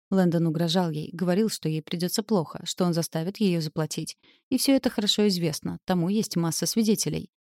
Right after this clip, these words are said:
Я обещал ей, что позабочусь о ней. Она ведь любила меня,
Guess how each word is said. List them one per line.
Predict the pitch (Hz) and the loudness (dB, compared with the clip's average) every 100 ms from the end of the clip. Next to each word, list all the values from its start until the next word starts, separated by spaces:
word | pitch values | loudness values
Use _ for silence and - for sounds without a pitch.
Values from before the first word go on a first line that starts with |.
| _ | _
Я | 185 185 | 2 2
обещал | 151 - 180 | 2 0 0
ей, | 190 165 | 0 -2
что | - 156 | -4 -6
позабочусь | 160 185 233 - 156 | -2 0 0 -2 -2
о | 160 | -2
ней. | 160 170 - _ - | -2 -4 -10 _ 0
Она | 170 | 2
ведь | 160 156 190 | 2 2 2
любила | 180 208 190 | 2 2 2
меня, | 160 156 | 0 -2